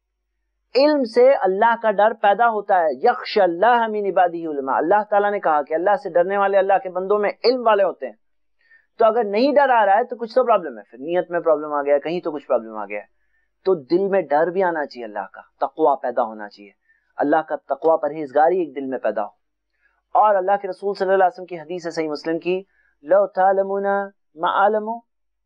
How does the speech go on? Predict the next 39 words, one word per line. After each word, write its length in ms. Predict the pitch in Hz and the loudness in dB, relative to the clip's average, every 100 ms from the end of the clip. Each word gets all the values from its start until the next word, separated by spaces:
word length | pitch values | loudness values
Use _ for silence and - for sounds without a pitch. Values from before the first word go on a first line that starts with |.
| _ | _
लदहिकतुम 600 | 160 165 170 196 196 185 | -2 -2 0 -4 -6 -10
कलील 320 | 170 165 208 202 | -4 0 0 2
व 60 | |
लबकैतुम 560 | 196 190 185 208 208 202 | 2 2 -2 -4 -6 -6
कसीर", 460 | 185 185 226 208 _ _ _ _ _ | -6 -6 -6 -8 _ _ _ _ _
अगर 200 | - 151 | -4 -2
तुम 200 | 185 202 | -2 -4
जानते 360 | 165 160 175 202 | -2 -2 0 -2
जो 140 | 185 | -2
मैं 240 | 156 151 185 | -2 -2 0
जानता 320 | 196 185 165 | -2 -2 -4
हूँ 240 | 160 190 - _ _ _ _ - | -4 -10 -16 _ _ _ _ -18
तो 60 | |
बहुत 320 | 147 160 196 190 | -4 0 0 -2
कम 420 | 196 196 180 151 - | -6 -6 -12 -18 -18
हंसते 400 | 139 _ 135 113 _ _ _ 113 | -18 _ -8 -8 _ _ _ -20
और 100 | 113 | -8
बहुत 540 | 135 160 180 175 135 | -2 2 2 2 -2
ज्यादा 240 | 123 110 | -6 -6
रोते। 300 | 107 101 101 _ _ _ _ _ _ _ | -10 -14 _ _ _ _ _ _ _ _
तो 60 | 170 | -2
ये 120 | 175 | 0
हमने 260 | 196 190 190 | 0 -2 0
क्या 160 | 185 | 0
देखा? 400 | 180 175 180 208 _ _ _ _ _ _ _ | 0 -2 -4 -4 _ _ _ _ _ _ _
ये 180 | 143 170 | -2 0
है 120 | 170 | 0
हमारे 320 | 170 151 147 151 | -2 -2 -2 -2
लिए 120 | 156 | -2
पॉइंट 260 | 151 151 | -4 -4
नंबर 160 | 160 151 | -4 0
दस 380 | 165 185 - - | 0 0 -4 -12
कि 60 | 165 | -10
हमारे 380 | 147 147 170 185 | -6 -2 0 0
अंदर 220 | 180 202 | -2 -4
वो 120 | 214 | -4
असर 320 | - 135 196 | -6 -6 -2
आना 300 | 226 208 170 | -2 -2 -6
चाहिए 240 | 135 120 | -10 -20